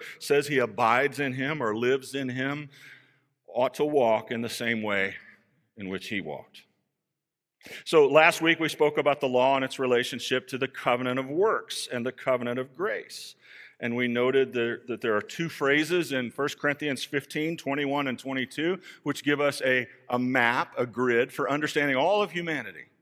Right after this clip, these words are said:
in Christ or in Adam.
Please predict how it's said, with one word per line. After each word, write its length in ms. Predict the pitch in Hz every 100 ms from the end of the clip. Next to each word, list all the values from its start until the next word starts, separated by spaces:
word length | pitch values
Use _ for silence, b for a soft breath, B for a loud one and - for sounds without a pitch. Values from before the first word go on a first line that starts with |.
| _ _ _ _ _ _ _
in 400 | 135 160 233 -
Christ 840 | - - 110 95 135 - - - _ _ _ _
or 300 | - 123 117 139
in 540 | 135 123 120 120 - _
Adam. 380 | 127 107 82 69